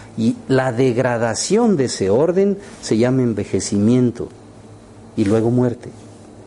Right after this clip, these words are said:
la desintegración de ese orden. Entonces estamos en la dimensión donde somos átomos.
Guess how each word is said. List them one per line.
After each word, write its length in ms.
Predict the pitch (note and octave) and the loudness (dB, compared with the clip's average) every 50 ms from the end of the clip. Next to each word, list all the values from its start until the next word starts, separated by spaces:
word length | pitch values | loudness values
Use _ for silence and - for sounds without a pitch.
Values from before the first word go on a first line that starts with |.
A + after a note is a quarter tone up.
| - - - - - - - - - | -20 -20 -20 -20 -20 -20 -16 -8 -4
la 140 | G#2+ A2 G#2 | -2 0 0
desintegración 1000 | G2+ G2+ - - A2+ A2 G#2 G2+ - A2 G2+ G2 G2+ F#2 - - A#2+ A#2 A2+ G#2+ | 0 0 0 0 0 0 0 0 0 0 0 0 -2 -2 -2 -2 -2 0 0 -2
de 80 | G#2+ | -4
ese 200 | G2 - - G2 | -4 -4 -2 0
orden. 300 | G#2+ A2+ A2 A2 - D2 - - - - - - - - - - - - - - - - - - - - - - - - - - - - - - - - - - - - - - - - - - - - - - - - - | 0 0 -2 -4 -10 -16 -18 -18 -20 -20 -20 -16 -14 -14 -14 -14 -18 -20 -20 -20 -20 -20 -20 -20 -20 -20 -20 -18 -18 -18 -18 -18 -18 -18 -18 -18 -18 -18 -18 -18 -18 -20 -20 -20 -20 -20 -20 -20 -20 -20 -20 -20 -16 -8 -4
Entonces 480 | - D#3 - B3 B3 B3 B3 A#3 F#3 G3+ | -4 0 0 0 0 2 0 2 2 2
estamos 500 | F3+ F3 - A3 A3+ A#3 A3+ G3+ - E3+ | 0 2 0 0 2 2 2 0 2 2
en 100 | D#3 D3 | 2 2
la 100 | C#3 C3+ | 2 2
dimensión 760 | B2+ C3 C3 C3 B2 B2 B2 - - F3 F3 E3 D#3+ E3+ F3 - | 2 2 2 2 2 2 0 0 2 2 2 2 2 0 -2 -4
donde 400 | - B2+ B2 B2+ B2 A#2+ A2+ A#2 | -6 -2 -2 0 0 0 0 0
somos 460 | - - D3+ D3 D3 D3+ C#3+ C3+ - | 0 0 0 2 2 0 0 0 0
átomos. 760 | G3+ G#3+ G#3 - G3 F#3 F3+ F3 E3+ D#3+ - - - - - | -2 -2 0 0 0 0 2 0 0 -2 -4 -12 -18 -20 -20